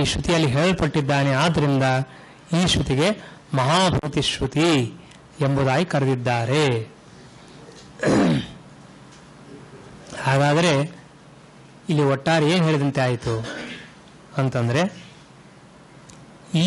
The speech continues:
ಉಪನಿಷತ್ತನ್ನ ಮೊಟ್ಟ ಮೊದಲಿಗೆ ಉಪದೇಶ ಮಾಡಿರ್ತಕ್ಕಂತಹ ವ್ಯಕ್ತಿ ಯಾರು ಅಂತಂದ್ರೆ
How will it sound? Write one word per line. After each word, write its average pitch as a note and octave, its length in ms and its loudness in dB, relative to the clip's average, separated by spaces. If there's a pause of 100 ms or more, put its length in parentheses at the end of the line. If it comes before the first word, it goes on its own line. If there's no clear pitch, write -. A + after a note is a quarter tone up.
ಉಪನಿಷತ್ತನ್ನ C#3 720 0 (960)
ಮೊಟ್ಟ C#3 360 -2
ಮೊದಲಿಗೆ E3+ 340 2
ಉಪದೇಶ D#3 400 2
ಮಾಡಿರ್ತಕ್ಕಂತಹ C#3 880 -2
ವ್ಯಕ್ತಿ B2 360 -2 (840)
ಯಾರು C#3+ 320 2
ಅಂತಂದ್ರೆ C3 440 0